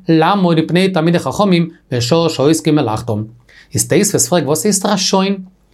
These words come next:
משמע, דאס איז איסור אין דעם? זאגט דאס, וואס זיי רעדט, אז ארבעטן ביי יענעם. דאס נישט אויפשטעלן פון יענעם ארבעט,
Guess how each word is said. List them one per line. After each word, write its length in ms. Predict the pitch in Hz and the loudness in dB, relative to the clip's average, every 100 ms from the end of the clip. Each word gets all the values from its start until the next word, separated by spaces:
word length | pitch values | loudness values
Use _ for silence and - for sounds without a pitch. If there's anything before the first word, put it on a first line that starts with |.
| _ | _
משמע, 280 | 127 147 175 | -2 -2 0
דאס 320 | 120 151 156 | 0 0 0
איז 80 | 110 | 0
איסור 240 | 160 180 220 | 0 0 0
אין 140 | 220 | 0
דעם? 120 | 233 214 - - _ | -2 -4 -12 -20 _
זאגט 300 | - 117 120 | -6 -4 0
דאס, 140 | 160 220 | -2 0
וואס 160 | 160 | 0
זיי 100 | - | 0
רעדט, 220 | 127 190 - | 0 -2 -2
אז 140 | 131 120 | 0 2
ארבעטן 420 | 127 139 170 170 | 2 0 2 2
ביי 140 | 170 | 4
יענעם. 340 | 175 247 226 107 - _ _ - | 4 2 0 -2 -8 _ _ -2
דאס 220 | 151 175 | 0 0
נישט 160 | 165 | -2
אויפשטעלן 360 | 180 185 - 147 | -2 -2 -2 -2
פון 160 | 120 113 | -4 -2
יענעם 240 | 143 180 185 | 0 0 0
ארבעט, 460 | 233 233 180 185 | 0 0 0 0